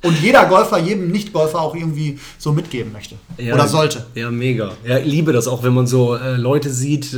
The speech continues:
Speaker 2: ähm, die jetzt nicht ganz so halb professional-mäßig spielen, äh, und sich dann so freuen. Finde ich mega geil.
Speaker 1: Ja.
Speaker 2: Manchmal am Platz, die sagen dann auch laut lange Sätze. Letztes Mal eine Frau auch bei mir am Nachbargrün.
Speaker 1: Ja,
Speaker 2: Dann
Speaker 1: also
Speaker 2: die so, "Das gibt's doch nicht, Rüdiger!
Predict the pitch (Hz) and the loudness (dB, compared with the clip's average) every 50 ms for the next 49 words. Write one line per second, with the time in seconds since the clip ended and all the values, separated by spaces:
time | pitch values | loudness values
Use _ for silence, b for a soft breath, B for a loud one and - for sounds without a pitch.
0 | 123 131 131 131 131 123 123 123 117 113 131 127 127 - 135 143 160 160 - - | -4 -2 0 0 2 2 0 0 -2 0 0 0 0 2 2 2 2 0 0 -4
1 | - 143 147 165 170 170 - 156 147 131 131 147 143 143 139 127 127 151 156 151 | -2 0 0 0 0 0 2 2 4 4 4 2 0 -2 -4 -4 -2 0 0 0
2 | 151 143 143 147 143 143 131 127 - - 156 170 180 180 185 180 B B B B | 0 0 0 0 0 -2 -4 -4 -4 -2 -2 0 0 0 0 -4 B B B B
3 | B B B B B 131 131 131 131 123 143 135 127 143 - 147 135 123 123 127 | B B B B B -2 0 2 2 2 2 2 0 0 0 0 2 0 0 0
4 | - 139 143 123 101 98 - - - - 131 131 127 - - - 131 127 139 156 | 0 0 0 0 0 -2 -4 -10 -6 0 0 2 2 0 -2 -2 0 2 4 4
5 | 151 147 131 139 147 151 135 139 143 - 165 143 143 143 - 156 165 165 - - | 4 4 4 4 4 4 6 4 4 6 4 4 4 4 2 0 0 0 -2 -8
6 | B B B B B B 131 123 120 139 139 160 165 151 139 135 131 127 123 123 | B B B B B B -4 -2 0 2 2 4 4 4 4 4 2 2 2 2
7 | 127 120 131 135 143 165 180 175 175 - 131 - - 135 131 139 147 160 160 135 | 4 4 4 6 6 6 4 2 0 -2 -8 -4 0 2 4 4 4 4 4 4
8 | 127 147 160 156 - - 117 110 117 120 - 135 127 127 127 - 127 135 147 143 | 6 4 4 2 0 0 0 0 0 0 0 0 0 0 0 2 2 2 2 2
9 | 131 135 123 110 117 113 110 120 143 139 - 123 107 95 104 110 107 101 95 - | 0 0 0 0 0 0 0 0 -2 -2 0 -2 -2 -2 -2 -2 -2 -2 -4 -8
10 | - _ _ b b b - 147 175 208 208 B B B B B B B 175 - | -14 _ _ b b b -6 -4 -4 -2 -2 B B B B B B B 4 6
11 | 233 - 175 156 160 - - B B B B B B B - 202 226 214 - - | 8 8 8 8 8 8 6 B B B B B B B 6 6 6 6 2 2
12 | - - 285 311 302 294 - - - - 269 240 - 233 269 277 233 - 202 262 | 6 8 8 8 8 6 -2 2 6 8 8 8 8 6 4 4 4 4 6 6
13 | 269 254 254 226 220 240 226 - B | 6 6 8 8 8 8 6 6 B